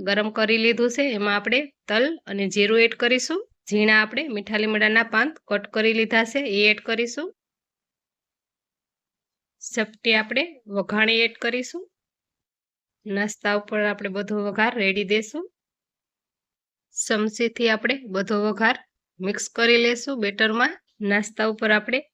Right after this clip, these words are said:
આ રીતે વઘાર કરીશું એટલે નાસ્તાનો સ્વાદ ડબલ થઈ જશે. અને બીજો ફાયદો, આ રીતે આપણે ગરમ તેલ રેડીશું એટલે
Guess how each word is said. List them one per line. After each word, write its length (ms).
આ 120
રીતે 220
વઘાર 320
કરીશું 400
એટલે 180
નાસ્તાનો 500
સ્વાદ 240
ડબલ 320
થઈ 200
જશે. 260
અને 260
બીજો 220
ફાયદો, 320
આ 200
રીતે 240
આપણે 280
ગરમ 220
તેલ 120
રેડીશું 500
એટલે 180